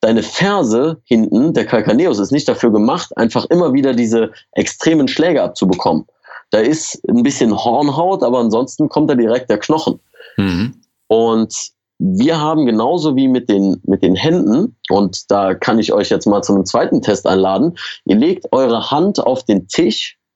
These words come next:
Speaker 1: und lasst die einfach nur so locker liegen, sodass so ein bisschen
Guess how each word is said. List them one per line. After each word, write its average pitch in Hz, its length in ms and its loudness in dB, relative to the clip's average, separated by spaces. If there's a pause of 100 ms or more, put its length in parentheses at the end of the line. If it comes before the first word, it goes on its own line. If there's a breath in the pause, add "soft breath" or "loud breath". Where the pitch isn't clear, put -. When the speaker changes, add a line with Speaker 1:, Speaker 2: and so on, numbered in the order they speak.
(680)
Speaker 1:
und 131 600 0
lasst 143 300 0
die 143 60 2
einfach 156 240 0
nur 151 140 2
so 135 100 2
locker 135 280 0
liegen, 117 340 0
sodass 98 280 0
so 135 120 2
ein 117 120 0
bisschen 151 600 0